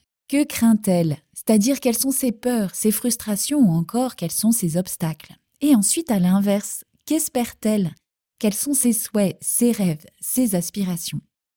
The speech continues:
Il va s'agir d'autant de leviers motivationnels que vous allez pouvoir trouver. Une fois établi, votre persona peut rester empreint fortement de vos représentations et donc être un biais important dans la conception de votre formation.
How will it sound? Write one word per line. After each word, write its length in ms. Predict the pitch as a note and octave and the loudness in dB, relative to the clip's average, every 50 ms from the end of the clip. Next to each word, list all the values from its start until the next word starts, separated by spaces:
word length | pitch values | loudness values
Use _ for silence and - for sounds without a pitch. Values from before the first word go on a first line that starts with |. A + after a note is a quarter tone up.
| _ _ _ _ _ _ - | _ _ _ _ _ _ 0
Il 160 | F#3 F#3 E3+ | 0 2 2
va 160 | E3+ G3 A3 | 4 2 2
s'agir 420 | G#3+ - A3 G#3 F#3+ A3+ C4+ C4+ | 2 2 2 2 2 2 2 4
d'autant 360 | A3+ G3+ B3 C4 - C#4+ C#4 C4+ | 4 4 4 2 2 4 4 6
de 100 | A#3 A#3 | 6 6
leviers 400 | A3 A3 A3+ G#3+ G3 G#3+ A3+ G#3+ | 6 6 6 4 4 4 6 6
motivationnels 880 | G#3 A3 B3 - - B3+ G3+ F3+ - - F3+ E3+ E3 E3 F3+ G3+ G#3 | 6 6 4 2 0 0 0 0 0 0 0 0 0 0 0 -2 -4
que 100 | - F3+ | -4 -6
vous 260 | E3 D#3+ D#3 D3+ D3+ | -6 -6 -6 -6 -4
allez 320 | D#3+ C#3+ D#3 F3 G3 A3 A3 | -4 -2 0 0 0 0 -2
pouvoir 580 | A3 - - D3+ D3+ D3+ D3 D#3 E3 - - | -6 -10 -10 -10 -8 -4 -4 -4 -4 -6 -10
trouver. 400 | - - - D#3+ D3+ D3 B2 - _ _ _ _ _ _ _ _ _ _ _ _ _ _ _ - | -16 -10 -8 -8 -8 -8 -10 -12 _ _ _ _ _ _ _ _ _ _ _ _ _ _ _ 0
Une 180 | - A3 F#3+ F3+ | 4 4 4 4
fois 220 | - - E3 D#3+ | 2 -2 -6 -6
établi, 560 | C#3+ C#3+ - F3+ F3+ F#3+ G#3 A#3+ C4 C#4 C#4 _ - | -4 -4 -2 -2 0 0 2 2 2 0 -2 _ -8
votre 320 | G3+ G3 G3 F#3+ - - A3+ | -2 -2 -2 -2 0 -2 0
persona 480 | A3 C#4 C#4 - A#3 G#3+ G#3 G#3 B3 | 0 0 0 2 4 6 6 6 4
peut 100 | B3 G3 | 0 0
rester 320 | F#3 F3 E3+ - - A3+ G#3+ | 0 0 -2 0 0 2 2
empreint 380 | G3 F3+ F3 - - A3 A3 | 2 0 -2 -4 -4 -4 -4
fortement 560 | G#3+ - - A3+ - - A3 F#3+ F#3 G3 A3+ | -4 -4 -6 -6 -4 0 2 2 4 4 4
de 100 | A3 G3 | 4 2
vos 340 | E3 D3+ D#3 D#3 D#3 D#3 D3 | 2 -2 -4 -6 -6 -6 -6
représentations 840 | D3+ E3+ F3+ E3 - F3+ E3 E3+ D#3+ D3 D3+ C#3 - - - E3+ D3 - _ _ _ _ _ _ _ _ _ - | -2 -4 -4 -4 -2 -2 -2 0 0 0 0 0 0 0 0 0 -2 -4 _ _ _ _ _ _ _ _ _ -4
et 160 | - A#3+ A#3+ | 0 0 0
donc 340 | G3 A3+ B3+ B3 B3 A#3+ A3 - - - - - | 2 2 0 0 2 0 -2 -4 -8 -14 -8 -4
être 300 | G3+ F#3 F#3 - - - | -4 -4 -4 -6 -12 -6
un 140 | - F3+ F3 | -2 0 2
biais 340 | E3+ E3 D#3+ F3+ F3+ - - - | 2 2 2 2 0 0 0 -2
important 480 | B3 C#4 C4+ - F#3+ - - - G#3+ B3 | -2 -2 0 -2 -4 -4 0 2 2 4
dans 120 | B3 F#3+ | 4 2
la 100 | D3+ C#3+ | 2 0
conception 500 | - - F3 F#3+ - D3+ - - - A3 | -2 -2 -2 0 0 -2 -2 0 4 4
de 80 | A3+ F#3 | 4 4
votre 280 | D#3 D3+ D3 - - | 4 0 -4 -4 -6
formation. 520 | D3+ - - F3+ F3+ E3 D#3+ - - - | -6 -4 0 2 2 2 2 0 -4 -6